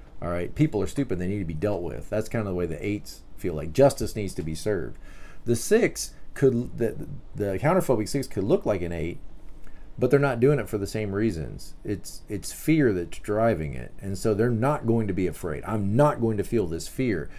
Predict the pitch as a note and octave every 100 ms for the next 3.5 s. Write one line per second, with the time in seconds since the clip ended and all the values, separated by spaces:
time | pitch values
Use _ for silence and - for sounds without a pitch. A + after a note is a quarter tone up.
0 | - G2+ G2 G2+ A#2+ B2+ C3 A#2+ F#2 F2
1 | F#2+ F#2 C3+ D#3 B2+ G2+ F#2 F#2 - -
2 | - F2+ G#2 G2+ A#2 G#2 F2 E2 D#2 C#3+
3 | E3+ A2+ F2 E2+ F2